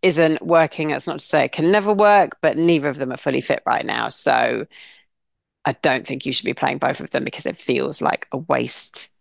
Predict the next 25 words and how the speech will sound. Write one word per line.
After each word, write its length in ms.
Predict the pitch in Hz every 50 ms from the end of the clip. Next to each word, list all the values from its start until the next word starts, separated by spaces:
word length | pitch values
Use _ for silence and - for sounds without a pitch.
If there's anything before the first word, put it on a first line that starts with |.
| _ _ _ _ _ _ _ _ _ _ _ _ _ -
of 140 | - -
a 60 | - -
position. 800 | - - 139 117 - - - - - - - - 127 135 - - - - - _ _ -
So 800 | - - - - 180 175 170 160 170 165 165 165 160 156 - - _ _ _ _ _ _ _ _ _ _ _ _ _ _ _ _ _ _ _ _ _ _ _ _ _ _ _ _ _ _ _ _
there's 140 | - 151 139
ki-, 220 | - 165 160 139 139
there's 200 | 156 165 151 -
kind 280 | - 180 175 170 170
of, 140 | 165 147 131
but 160 | 156 160 151
now 180 | 175 175 175 160
we 80 | 165
just 160 | 143 147 - -
gotta 180 | 165 160 160
kinda 280 | - - 165 156 151 143
sit 220 | - - - 160 151
it 40 | -
out 260 | 165 160 151 - -
again 480 | 156 143 - 151 151 156 165 170 170 - -
for 180 | - - 156
another 420 | 151 151 156 147 139 151 151 143 - - _
couple 320 | - - 165 - - 165
of 60 | 156
weeks, 440 | 151 175 147 143 - - - - - - - -
um, 360 | 165 160 156 156 156 156